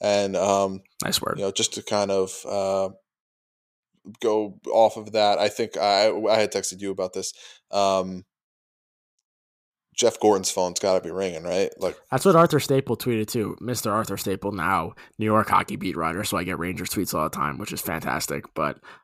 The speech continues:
Speaker 2: um, yeah, I saw he tweeted that, hey, he, he said that Eddie Olczyk should be called up about
Speaker 1: Yeah,
Speaker 2: president
Speaker 1: okay, we saw the
Speaker 2: and
Speaker 1: same tweet then,
Speaker 2: Yeah.
Speaker 1: yeah.
Speaker 2: I mean, Jeff Gordon, it would make a lot of sense.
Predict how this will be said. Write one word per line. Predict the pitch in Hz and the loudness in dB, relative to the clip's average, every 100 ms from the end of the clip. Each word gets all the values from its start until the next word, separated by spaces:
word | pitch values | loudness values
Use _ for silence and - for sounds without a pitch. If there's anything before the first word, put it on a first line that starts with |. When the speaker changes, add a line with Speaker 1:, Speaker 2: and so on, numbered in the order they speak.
| - | -4
Speaker 2:
um, | 71 76 73 69 - _ _ | 2 2 0 -4 -12 _ _
yeah, | 123 127 | 0 2
I | 98 | 2
saw | 107 | 2
he | 147 | 2
tweeted | 139 147 113 | 2 0 0
that, | 101 101 | 0 -2
hey, | 101 101 87 - - - _ _ | -2 -4 -4 -12 -20 -20 _ _
he, | 135 | 2
he | 139 151 | 4 4
said | 139 147 123 | 6 6 4
that | 120 113 | 2 2
Eddie | 123 135 | 4 6
Olczyk | 120 - 127 | 6 6 4
should | - 113 | 2 0
be | |
called | 113 117 107 | 2 2 2
up | 107 | 2
about | 107 104 95 | 0 2 4
Speaker 1:
Yeah, | 113 | 6
Speaker 2:
president | 107 101 127 127 | 6 6 6 6
Speaker 1:
okay, | 113 | 4
we | 107 | 4
saw | 113 110 | 6 6
the | |
Speaker 2:
and | 104 | 4
Speaker 1:
same | 104 98 | 0 -4
tweet | 95 98 95 - | -6 -8 -6 -4
then, | 92 123 | 0 4
Speaker 2:
Yeah. | 123 | 6
Speaker 1:
yeah. | 113 98 95 - - | 6 4 0 -4 0
Speaker 2:
I | 127 | 4
mean, | 160 135 | 4 4
Jeff | 127 156 | 0 2
Gordon, | 165 175 160 | 4 4 2
it | 120 | 2
would | 123 | 2
make | 156 156 | 2 2
a | 147 | 4
lot | 143 | 2
of | 143 | 2
sense. | 165 143 113 - | 2 2 0 -8